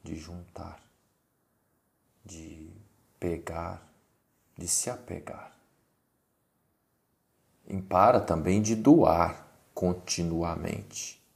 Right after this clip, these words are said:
pois ajuda o outro a não se viciar em você. Faz sentido? Enfim, esta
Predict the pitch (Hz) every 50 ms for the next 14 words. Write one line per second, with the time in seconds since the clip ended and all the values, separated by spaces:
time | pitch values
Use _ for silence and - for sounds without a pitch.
0 | _ _ _ _ _ _ _ _ _ _ _ _ _ _ _ _ _ _ _ _
1 | _ _ _ _ _ _ _ _ - - 85 87 92 95 - - - - - _
2 | _ _ _ _ _ _ _ _ _ _ _ _ _ _ _ _ _ _ _ _
3 | _ _ - - - - 85 85 87 87 92 107 113 90 80 80 82 - - 101
4 | 90 80 85 90 98 110 - - - 123 117 98 101 110 107 - - - 180 147
5 | - - - - - - - - - - - - - - - - - _ _ _
6 | _ _ _ _ _ _ _ _ _ _ _ _ _ _ _ _ _ _ _ _
7 | _ _ _ _ _ - - 85 80 - - 80 - - - 123 110 - - -
8 | - - _ _ _ _ _ _ _ _ _ _ _ _ _ _ _ _ _ _
9 | _ _ _ _ _ _ _ _ _ _ _ _ _ _ _ _ _ _ _ _
10 | _ - 98 98 92 - - - - - - - - - _ _ _ _ _ _
11 | _ _ _ _ _ _ _ _ _ _ - - - - 87 90 90 - - -
12 | - - 113 -